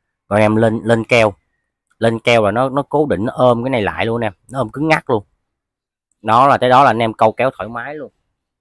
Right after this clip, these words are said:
Cây này nếu mà nó không bị thì giá trị nó cũng cả, cả triệu hoài anh em. Triệu rưỡi, triệu sáu một cây á.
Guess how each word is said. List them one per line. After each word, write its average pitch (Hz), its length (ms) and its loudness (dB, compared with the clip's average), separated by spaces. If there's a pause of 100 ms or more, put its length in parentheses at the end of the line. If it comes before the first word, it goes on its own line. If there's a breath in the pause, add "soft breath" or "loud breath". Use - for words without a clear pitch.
(420)
Cây 127 160 0
này 113 180 -4
nếu 147 220 -8
mà 160 120 -10
nó 131 140 -12
không 127 240 -14
bị 101 320 -12
thì 120 120 -20
giá 135 120 -12
trị 104 340 -16
nó 139 120 -12
cũng 120 120 -20
cả, 123 220 -14
cả 127 80 -12 (120)
triệu 95 220 -14
hoài 95 340 -12
anh 127 80 -18
em. 120 140 -18 (100)
Triệu 95 100 -18
rưỡi, 95 280 -16
triệu 117 120 -14
sáu 151 280 -10
một 127 100 -16
cây 110 240 -6
á. 123 100 -8